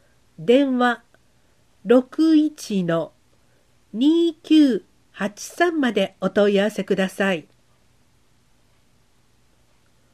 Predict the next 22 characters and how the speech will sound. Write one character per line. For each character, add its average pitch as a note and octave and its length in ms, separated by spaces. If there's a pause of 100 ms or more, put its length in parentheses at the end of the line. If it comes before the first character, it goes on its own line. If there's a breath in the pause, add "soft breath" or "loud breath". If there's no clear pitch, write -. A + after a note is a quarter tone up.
(640)
わ B3 140
ん F#4 80
ぱ F#4+ 140
く F#4 120
広 F4 260
場 A#3+ 120
の G#3+ 100
お A3 80
知 G#3+ 140
ら A3 120
せ G#3+ 160
で G3+ 200
す。 - 200 (1400)
親 F4 280
子 A#3 160
で G3 300
戸 D4 160
外 B3 260
へ F3 80
出 F3+ 140
か A3 160
け、 A3 300